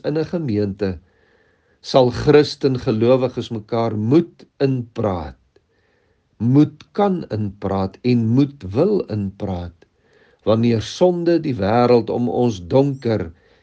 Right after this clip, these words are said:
en moeilik maak. Met die Heilige Gees in 'n gemeente sal daar ook die helder lig van Jesus ons Verlosser na die omgewing om die gemeente skei.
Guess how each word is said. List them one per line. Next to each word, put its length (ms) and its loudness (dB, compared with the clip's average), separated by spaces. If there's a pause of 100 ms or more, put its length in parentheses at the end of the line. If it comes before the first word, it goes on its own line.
(140)
en 280 -2
moeilik 500 -2
maak. 320 -14 (1120)
Met 200 -4
die 120 0
Heilige 440 0
Gees 460 0
in 180 -6
'n 60 -2
gemeente 720 -4 (720)
sal 320 4
daar 160 2
ook 240 2
die 140 4
helder 400 4
lig 260 4 (140)
van 220 -4
Jesus 560 -2
ons 280 -8
Verlosser 680 -6 (480)
na 120 2
die 180 2
omgewing 800 2
om 240 -2
die 120 -6
gemeente 560 -8
skei. 320 -18